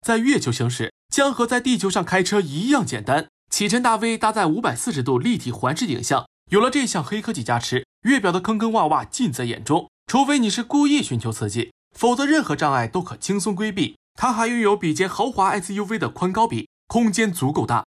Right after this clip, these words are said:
大的能坐下穿着五名防护服的宇航员。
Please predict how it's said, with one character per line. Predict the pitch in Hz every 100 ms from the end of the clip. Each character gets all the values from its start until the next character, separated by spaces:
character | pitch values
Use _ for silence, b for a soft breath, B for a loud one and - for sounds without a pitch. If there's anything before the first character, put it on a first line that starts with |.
| _
大 | 262 214
的 | 208
能 | 208
坐 | 226
下 | 185 175
穿 | - 202
着 | 185
五 | 196 151 147
名 | 208
防 | 247 165
护 | 170
服 | 123
的 | 131 131
宇 | 110
航 | - 151
员。 | 131 143